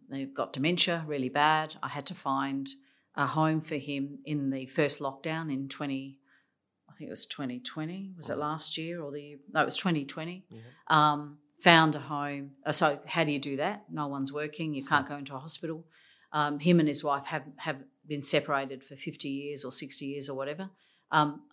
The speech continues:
Speaker 1: he then goes to a home and she doesn't see him for the next eight months, and she's caring for two severely intellectually disabled children. And I'm trying to get support. He dies last year,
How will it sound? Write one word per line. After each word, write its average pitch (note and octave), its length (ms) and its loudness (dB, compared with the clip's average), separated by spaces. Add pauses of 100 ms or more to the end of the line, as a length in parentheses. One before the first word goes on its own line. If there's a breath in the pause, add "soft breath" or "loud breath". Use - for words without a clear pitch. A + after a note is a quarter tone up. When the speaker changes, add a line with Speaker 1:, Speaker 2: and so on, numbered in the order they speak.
Speaker 1:
he D#3+ 160 2
then D3 160 0
goes C#3+ 260 2
to D#3 100 0
a C3+ 40 -8
home C#3+ 180 -6
and C#3 80 0
she - 140 2
doesn't C#3 260 -2
see C3+ 360 -2
him C3 120 -10
for D3 80 -12
the C3+ 100 -10
next C3 300 -6
eight B2 160 -8
months, C3 300 -10 (100)
and D3+ 180 2
she's - 160 -2
caring C3+ 380 -6
for C#3 100 -12
two C3+ 340 -4 (280 soft breath)
severely C#3 500 2
intellectually C#3 560 -4
disabled C3 480 -2
children. C3 440 -8 (260 soft breath)
And E3 120 6
I'm D3 160 8
trying C#3 240 -4
to C3+ 40 -6
get C3+ 160 -4
support. D3 500 -4 (160 soft breath)
He F3+ 140 0
dies C#3+ 680 6 (360)
last D3+ 280 2
year, D#3 180 -2